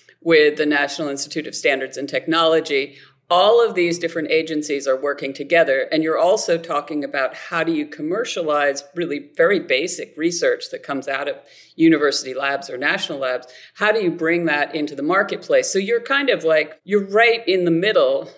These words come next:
It's like you're the ringmaster or something of this huge circus that we call sort of the U S process of government research and, and bringing things out into market.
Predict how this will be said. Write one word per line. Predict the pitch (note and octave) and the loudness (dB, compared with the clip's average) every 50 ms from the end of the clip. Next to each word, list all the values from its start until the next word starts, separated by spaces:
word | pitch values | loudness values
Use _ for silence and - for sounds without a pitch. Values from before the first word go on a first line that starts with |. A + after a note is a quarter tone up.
| - _ | -10 _
It's | - F3+ F3 - - | -4 -4 -2 0 2
like | E3 D#3 D3+ - | 2 2 2 0
you're | E3 E3 E3 D3+ | 0 -2 -2 0
the | D3+ C#3+ C3+ B2 - - - E3+ | 2 2 2 0 0 -4 -10 -4
ringmaster | E3+ F#3+ G#3 A3 A3 G#3 F3 D3+ C#3 C#3 - - - C3+ B2+ C3+ B2+ - | 0 0 2 2 2 0 0 0 0 -2 -4 -4 0 0 0 0 0 -2
or | C#3+ C#3 | -4 -6
something | - - C#3+ C3+ C3 - C3+ C3 C3+ C3+ C3+ - _ _ _ _ _ _ _ _ - | -6 -6 -6 -8 -6 -6 -4 -4 -4 -6 -10 -14 _ _ _ _ _ _ _ _ 0
of | D#3+ D#3 D3+ D3+ D#3 D3+ E3+ - - | 4 4 6 6 4 2 0 -2 -2
this | E3+ E3 - - | 0 2 2 2
huge | - G#3 A3 G3+ F#3+ E3+ - | 0 2 2 2 2 0 -2
circus | - - - G#3+ A3 A#3+ A#3+ - D#3 C3 B2+ C#3 - - - - - - _ _ _ _ _ _ _ | -6 -4 -2 0 0 0 2 4 4 4 4 4 2 -2 -4 -6 -8 -12 _ _ _ _ _ _ _
that | - E3+ D#3+ - E3 | 2 2 2 4 2
we | E3+ F3 | 0 0
call | E3+ - F3 E3 D#3+ D#3 D#3 D#3 D3+ D3+ | 0 0 2 2 4 4 4 4 2 2
sort | D3 - E3+ D3 C#3+ | 2 2 2 2 2
of | D3 C#3 C#3 - | 0 -2 -4 -6
the | D#3 C#3+ | -6 -6
U | C#3 D3 D3+ D3+ C#3+ C#3+ | -4 -4 -2 -2 0 2
S | C#3 C3+ C#3 C#3 - - - - - - - _ _ _ _ _ _ - | 2 2 2 0 -2 -4 -6 -6 -8 -10 -12 _ _ _ _ _ _ 0
process | - E3 D3 C#3 - - C#3 C3+ - | 4 4 4 4 2 0 0 0 0
of | C3+ C#3 C3 - | -2 -4 -4 -2
government | - C#3 C3+ C#3 C3+ C3 C3 C3 G#2 - D#3 | -2 -2 0 0 -2 -4 -4 -8 -8 -6 -6
research | D#3 D#3 D3+ - D#3 C#3 C3+ C3+ - - - - - | -4 -4 -2 -2 0 0 0 0 -2 -6 -12 -8 -6
and, | - C3+ C3 B2+ B2+ C3 B2 - - | -4 -2 -2 -2 -4 -6 -8 -8 -8
and | C#3 C3+ B2+ | -8 -6 -4
bringing | - C#3 C3+ C3 B2 B2+ | -2 -2 -2 -2 -4 -8
things | B2+ - C3 B2+ A#2+ - | -8 -10 -10 -10 -8 -6
out | - A#2 B2 B2+ | -4 -4 -4 -6
into | - - - C#3+ | -8 -12 -14 -16
market. | C#3 C3 C3 B2+ - - C3 - - | -14 -12 -12 -12 -12 -12 -14 -16 -16